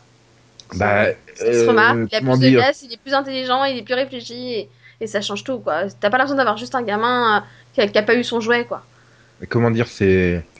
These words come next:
Speaker 1: sur les trois, les trois pilotes de la série, quoi, c'est la version Elijah qui, pour moi, qui est nettement supérieure aux autres, hein, euh, donc,
Speaker 2: Mhm.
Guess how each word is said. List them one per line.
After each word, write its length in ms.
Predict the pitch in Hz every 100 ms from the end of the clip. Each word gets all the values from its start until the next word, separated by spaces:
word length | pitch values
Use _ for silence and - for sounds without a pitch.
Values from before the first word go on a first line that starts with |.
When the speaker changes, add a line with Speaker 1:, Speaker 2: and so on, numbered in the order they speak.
| - _ _ _ _ _ _ _
Speaker 1:
sur 180 | - 104
les 80 | 101
trois, 280 | - 117 - -
les 160 | 123
trois 240 | 104 - 113
pilotes 280 | - 120 104
de 100 | 107
la 80 |
série, 320 | 101 113 139 160
quoi, 120 | 113
c'est 380 | - - - 92
la 80 | 92
version 320 | 92 - 95
Elijah 480 | 85 87 90 139 165
qui, 140 | -
pour 160 | - 92
moi, 160 | 127 131
qui 140 | -
est 40 |
nettement 320 | 85 85 101 104
supérieure 480 | - - 76 76
aux 160 | 110 156
autres, 240 | 170 -
hein, 180 | 120 123
euh, 160 | 82 82
donc, 240 | 90 90
Speaker 2:
Mhm. 60 | 370